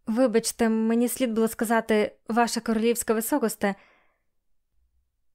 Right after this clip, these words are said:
Себастьян притиснув руку Еми до свого серця.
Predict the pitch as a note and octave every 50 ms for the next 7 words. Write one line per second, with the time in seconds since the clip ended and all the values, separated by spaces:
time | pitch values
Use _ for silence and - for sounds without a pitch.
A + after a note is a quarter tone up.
0 | _ _ _ _ - - - C#4 B3+ C4+ C#4+ C#4 - - A3+ G#3+ G#3+ G#3 - G#3+
1 | G#3 - A#3+ A#3 - - G#3 G3 F#3 G#3+ G3+ - - G#3+ - - G#3 A#3 A3+ G#3+
2 | G#3 G3 F#3+ F#3+ - - G3 E3+ F#3+ G3+ - - - D3+ D3+ - - - - -